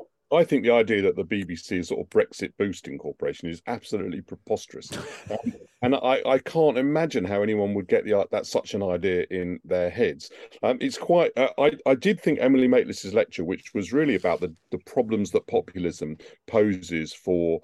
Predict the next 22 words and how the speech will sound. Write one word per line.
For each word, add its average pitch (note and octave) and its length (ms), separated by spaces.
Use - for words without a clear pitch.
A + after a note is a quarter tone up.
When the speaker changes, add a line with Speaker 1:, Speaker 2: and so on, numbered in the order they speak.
Speaker 1:
journalism E2+ 800
was, F2 420
and G#2+ 200
for - 60
the F2 100
B F2+ 160
B E2 200
C, D#2+ 340
was, G2 180
you A3+ 160
know, - 80
particularly G#2 640
when G2 260
groups - 320
of - 80
politicians A2 580
say A#2+ 300
things D#2 300
that - 140
are - 60
flatly G2 520
untrue. F2+ 640